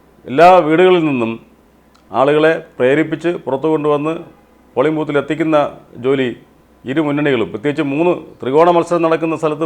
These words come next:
മൂന്ന് മുന്നണികളും, തിരുവനന്തപുരത്തും പത്തനംതിട്ടയിലും തൃശ്ശൂരും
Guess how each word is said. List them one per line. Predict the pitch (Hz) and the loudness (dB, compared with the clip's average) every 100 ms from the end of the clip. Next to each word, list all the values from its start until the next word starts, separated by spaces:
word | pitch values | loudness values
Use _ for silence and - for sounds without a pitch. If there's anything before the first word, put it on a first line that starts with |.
| 143 | -4
മൂന്ന് | 175 180 | 0 0
മുന്നണികളും, | 143 120 95 87 - | 0 -2 -4 -6 -8
തിരുവനന്തപുരത്തും | 117 131 135 135 143 | -8 -4 -4 -4 -4
പത്തനംതിട്ടയിലും | 135 143 147 139 147 147 139 - - _ _ _ _ _ _ _ _ _ _ _ _ _ _ | -4 -4 -6 -4 -4 -4 -8 -16 -20 _ _ _ _ _ _ _ _ _ _ _ _ _ _
തൃശ്ശൂരും | 139 - 160 160 | -12 -2 2 2